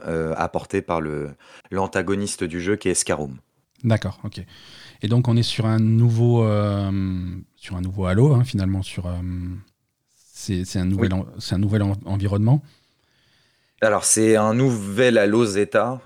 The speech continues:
Speaker 1: Est-ce
Speaker 2: Ouais.
Speaker 1: que c'est un nouvel environnement ? Euh, pas vraiment. <laughs>
Speaker 2: Ouais, c'est les, c'est les mêmes décors, je veux dire, euh, ce qu'on, ce qu'on
Speaker 1: C'est
Speaker 2: voit
Speaker 1: ça.
Speaker 2: dans les trailers, c'est vraiment, c'est les, c'est les, c'est les jeux,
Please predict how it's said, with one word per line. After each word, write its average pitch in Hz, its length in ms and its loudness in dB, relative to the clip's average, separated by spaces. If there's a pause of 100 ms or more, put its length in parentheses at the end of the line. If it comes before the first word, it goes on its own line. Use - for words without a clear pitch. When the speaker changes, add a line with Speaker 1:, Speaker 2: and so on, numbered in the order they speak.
Speaker 1:
Est-ce 95 180 -4
Speaker 2:
Ouais. 104 60 0
Speaker 1:
que - 60 2
c'est 98 120 0
un 98 120 -2
nouvel 101 260 -2
environnement ? 101 720 -4 (160)
Euh, 80 160 -6
pas 95 140 -4
vraiment. 87 380 -6
<laughs> - 40 -10 (360)
Speaker 2:
Ouais, 117 160 2
c'est - 140 4
les, 110 180 4
c'est 135 100 4
les 127 80 8
mêmes 131 160 10
décors, 131 360 6
je - 60 -14
veux 107 80 -4
dire, 104 180 0
euh, 104 440 0
ce - 100 -8
qu'on, 107 160 0
ce - 80 -4
qu'on 107 80 -2
Speaker 1:
C'est 117 80 2
Speaker 2:
voit 113 80 6
Speaker 1:
ça. 110 80 4
Speaker 2:
dans 101 60 4
les 107 80 2
trailers, 117 320 2
c'est 101 160 -4
vraiment, 107 260 2
c'est 127 140 0
les, 92 160 -4 (340)
c'est - 160 -4
les, 92 220 0
c'est 90 160 -4
les 90 100 -2
jeux, 101 140 0